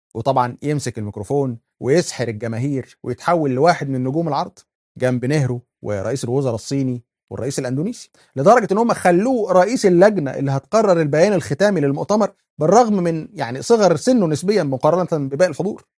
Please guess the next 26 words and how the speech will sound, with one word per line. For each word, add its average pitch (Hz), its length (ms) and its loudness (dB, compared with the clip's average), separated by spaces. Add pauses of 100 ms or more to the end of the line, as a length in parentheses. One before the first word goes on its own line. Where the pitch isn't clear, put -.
بس 135 200 -4
الأهم 226 420 0
من 165 80 -2
كل 208 220 0
ده 156 100 2
بالنسبة 139 320 -2
لعبد 104 180 -6
الناصر 123 340 -6
كان 190 280 -2
الحوارات 139 540 -2
الجانبية 123 560 -6
والعلاقات 123 560 -2
العامة 131 360 -4
اللي 117 120 -4
عملها 131 300 -4
مع 123 260 -10
باقي 135 180 -2
الرؤساء. - 340 -10 (280)
يعني 131 120 0
مثلا 220 280 2
لما 160 220 0
اتعرف 160 380 4
على 127 160 2
رئيس 165 200 -2
الوزراء 147 260 2
الصيني 123 400 -6